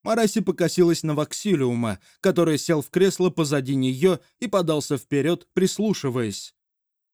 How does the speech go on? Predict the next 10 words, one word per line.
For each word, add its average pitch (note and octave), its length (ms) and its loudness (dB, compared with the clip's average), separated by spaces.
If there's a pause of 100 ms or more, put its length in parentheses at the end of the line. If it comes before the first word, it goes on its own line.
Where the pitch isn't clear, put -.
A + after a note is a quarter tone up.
(180)
«Прихватить F#3+ 520 0
с - 80 -12
собой F#3 300 4
гидов D3+ 440 -2
для D#3 180 -2
экспертов, D3 760 -6 (220)
просто A#3 320 -2
на G3 100 4
всякий E3+ 320 -2
случай. D#3+ 640 -4